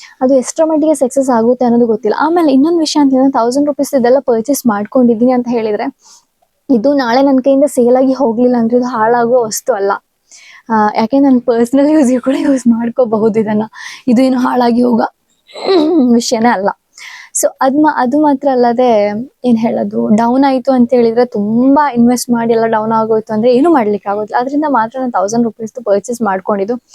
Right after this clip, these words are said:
ಸೇಲ್ ಯಾವ ರೀತಿ ಆಗುತ್ತೆ ಅಂತ ನೋಡಿ ಆಮೇಲೆ ಇನ್ನು ಸ್ವಲ್ಪ ಜಾಸ್ತಿ ಏನಾದ್ರು ಮಾಡೋಣ ಅಂತ. So, ಅದಕ್ಕೋಸ್ಕರ ನಾನು Insta ಪೇಜ್ ಓಪನ್ ಮಾಡ್ಕೊಂಡೆ.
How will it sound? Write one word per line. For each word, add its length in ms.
ಸೇಲ್ 240
ಯಾವ 180
ರೀತಿ 260
ಆಗುತ್ತೆ 560
ಅಂತ 300
ನೋಡಿ 360
ಆಮೇಲೆ 460
ಇನ್ನು 300
ಸ್ವಲ್ಪ 260
ಜಾಸ್ತಿ 300
ಏನಾದ್ರು 220
ಮಾಡೋಣ 300
ಅಂತ. 140
So, 120
ಅದಕ್ಕೋಸ್ಕರ 500
ನಾನು 260
Insta 260
ಪೇಜ್ 280
ಓಪನ್ 240
ಮಾಡ್ಕೊಂಡೆ. 420